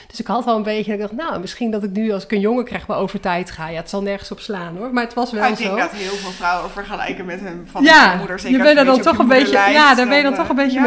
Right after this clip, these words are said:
Speaker 1: mee bezig. Dus, eh, ik ging over tijd en ik was heel, ik vond zwanger zijn natuurlijk heel leuk, ook dit keer
Speaker 2: Ja.
Speaker 1: weer. Dus ik had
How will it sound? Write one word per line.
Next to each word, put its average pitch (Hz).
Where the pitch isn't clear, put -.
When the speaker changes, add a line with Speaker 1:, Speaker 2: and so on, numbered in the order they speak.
Speaker 1:
mee 233
bezig. 190
Dus, 226
eh, 220
ik 247
ging 254
over 196
tijd 247
en 185
ik 180
was 180
heel, 202
ik 202
vond 233
zwanger 208
zijn 170
natuurlijk 165
heel 185
leuk, 220
ook -
dit 202
keer 247
Speaker 2:
Ja. 233
Speaker 1:
weer. 240
Dus 247
ik 208
had 190